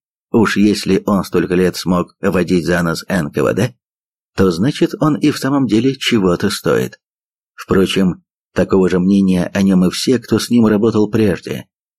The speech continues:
Но, конечно же, для такого серьёзного задания он ещё не готов. Его имя?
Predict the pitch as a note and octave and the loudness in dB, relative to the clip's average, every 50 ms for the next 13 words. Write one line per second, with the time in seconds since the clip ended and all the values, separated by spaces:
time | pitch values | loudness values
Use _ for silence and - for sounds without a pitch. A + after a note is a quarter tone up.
0 | _ _ _ _ - F2+ F2+ F#2 B2+ D3+ - - B2 A2 G#2+ G#2+ C#3 D#3+ D3+ - | _ _ _ _ -2 0 2 2 2 2 0 0 0 2 2 2 0 -2 -2 -4
1 | - C#3 C#3 C3 C#3+ C3+ A#2 G#2 G#2 G#2+ G#2 - G#2 G#2 - A2 G#2 G2+ F#2 E2+ | -6 -6 -4 -2 0 0 2 2 2 2 2 0 -2 0 0 0 2 2 2 0
2 | - F2+ F2 E2 F2+ F#2 F2+ E2+ D2+ - D#2+ E2 E2 D2 - E2+ - C3+ C#3 G#2 | 0 -2 0 2 2 2 2 0 0 -2 -2 -2 0 0 0 0 0 0 0 0
3 | D2+ - G#1 - - - - _ _ _ _ _ _ _ _ - D#3 D#3 C#3+ C3 | -2 -4 -6 -8 -10 -10 -16 _ _ _ _ _ _ _ _ 0 0 2 2 2
4 | B2 A2+ - - B2+ A2+ G2+ G2+ G#2 A2+ - - - - - - - _ _ _ | 2 2 0 0 2 2 2 2 2 0 -2 -2 -2 -4 -4 -4 -8 _ _ _
5 | _ _ _ _ _ _ _ _ _ _ _ _ _ - G#2+ G2+ A2 A#2 G#2+ A2 | _ _ _ _ _ _ _ _ _ _ _ _ _ 0 2 4 4 4 4 2
6 | A2 - - G#2 G#2 A2 A#2+ C#3+ C#3 C3+ - | 2 0 0 -2 -2 -2 -2 -4 -6 -10 -14